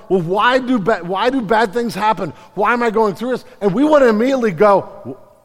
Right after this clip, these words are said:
"Like, what'd you do in life? You did drugs. That's why. You, you slept with the wrong person. That's why."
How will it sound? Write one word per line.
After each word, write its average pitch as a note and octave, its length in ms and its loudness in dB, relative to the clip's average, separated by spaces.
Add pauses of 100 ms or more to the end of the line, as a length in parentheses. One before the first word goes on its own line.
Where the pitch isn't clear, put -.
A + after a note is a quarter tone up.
"Like, C#3 180 -12
what'd C#3+ 180 -6
you F3 80 -6
do F3+ 120 -2
in E3 80 -2
life? E3+ 420 -10 (1000)
You C#3+ 140 -8
did E3 220 -2
drugs. E3+ 560 -6 (1500)
That's C#3 220 -10
why. F2+ 220 -14 (520)
You, D3 180 -10 (560)
you D3 80 -8
slept F#3 260 -6
with F3 100 -6
the F#3 60 -4
wrong F#3+ 200 -2
person. D#3 420 -10
That's D#3 260 -12
why." A#2 220 -20